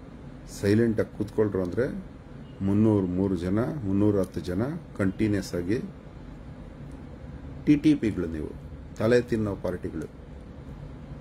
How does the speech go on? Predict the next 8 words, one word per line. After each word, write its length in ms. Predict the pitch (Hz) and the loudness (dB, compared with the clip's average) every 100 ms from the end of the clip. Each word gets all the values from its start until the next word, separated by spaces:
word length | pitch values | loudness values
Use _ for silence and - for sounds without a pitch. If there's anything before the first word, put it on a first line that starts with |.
| - - - - - - - - - - - - - - - - - - - - - - - - - - - 139 - - - - - - - - 82 | -12 -12 -12 -12 -14 -14 -14 -12 -12 -12 -12 -12 -12 -14 -14 -14 -12 -12 -12 -14 -14 -12 -12 -14 -14 -14 -14 -12 -12 -14 -14 -14 -16 -16 -14 -8 0
ಆಸೆಯ 460 | 95 104 107 101 95 | 2 4 4 6 4
ದುಃಖಕ್ಕೆ 520 | 80 92 98 95 95 | 0 0 0 0 0
ಮೂಲ 320 | 92 92 92 | 2 2 2
ಅಂತ 240 | 90 82 | 2 -2
ಹೇಳಿದ್ರೆ 580 | 85 85 92 95 117 - - - - - - - | -2 2 4 6 4 2 -6 -16 -16 -16 -16 -4
ಒಳ್ಳೆ 300 | 87 95 113 | 4 8 8
punishment 600 | 113 104 107 - 107 95 | 6 4 2 2 0 0
ಕೊಟ್ರಿ. 320 | 98 95 92 | -2 -2 -4